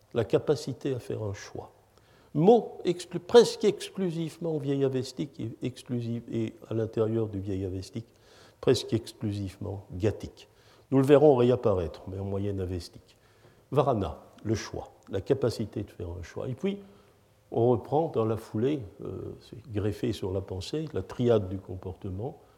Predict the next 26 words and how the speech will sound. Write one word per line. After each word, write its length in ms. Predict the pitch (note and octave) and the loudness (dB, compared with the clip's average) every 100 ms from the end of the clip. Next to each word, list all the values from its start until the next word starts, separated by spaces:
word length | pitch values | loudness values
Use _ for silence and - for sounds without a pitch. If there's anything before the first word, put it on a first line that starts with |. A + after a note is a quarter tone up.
| _ - | _ -4
nos 160 | A2+ | -2
paroles, 460 | - G#2+ G2 G#2 B2+ B2 - _ _ _ _ _ _ _ _ _ _ _ | 2 0 2 0 -2 -8 -18 _ _ _ _ _ _ _ _ _ _ _
nos 260 | - A#2 G2 | 0 2 4
actes 360 | A2 - - - - | 0 -2 -16 -16 -8
ou 60 | |
nos 140 | G2+ F#2 | -6 -6
gestes, 420 | F2+ A2+ - - | -4 -4 -6 -18
si 140 | - F2+ | -14 -10
vous 160 | F2+ | -8
préférez, 580 | F2+ F#2 - E2 F#2 G#2 - | -8 -12 -10 -8 -8 -10 -8
Shavdana, 640 | - F#2 - E2+ F2+ A2 - _ _ _ _ _ _ _ C3 | -8 -8 -8 -8 -8 -10 -12 _ _ _ _ _ _ _ -4
et 60 | |
puis 160 | - D3 | 0 2
les 120 | A#2 | 2
deux 300 | G#2+ F#2 E2+ | 2 -2 -4
âmes, 220 | D#2 D#2 G#2 - _ _ _ _ _ - - _ _ _ _ _ _ - | -6 -8 -14 -20 _ _ _ _ _ -20 -20 _ _ _ _ _ _ -2
Daina, 520 | G#2 F#2+ F#2 D#2+ D#2+ - _ | 2 2 0 -4 -8 -14 _
l'âme 300 | - G#2 F#2+ | -6 -6 -4
Daina, 560 | F#2+ F#2 F#2 F2 G2+ G2 | -2 -2 -2 -6 -8 -8
l'âme 220 | F#2 F2+ | -6 -6
féminine 520 | F2 A2 F#2+ F#2+ G2+ F#2 | -6 -6 -4 -4 -4 -6
pérégrinante, 880 | - F2+ F#2 F2+ F2 F#2 A2 G#2+ - - - | -8 -8 -8 -8 -8 -8 -10 -14 -20 -16 -10
et 140 | F#2+ - | -10 -2
Urvan, 420 | A2 G2 F2+ D#2+ F#2+ G#2 - | -2 0 -2 -4 -8 -14 -12
l'âme 260 | F#2+ F2+ F2+ | -10 -8 -8
interne. 420 | F2+ - F#2 - | -12 -14 -16 -18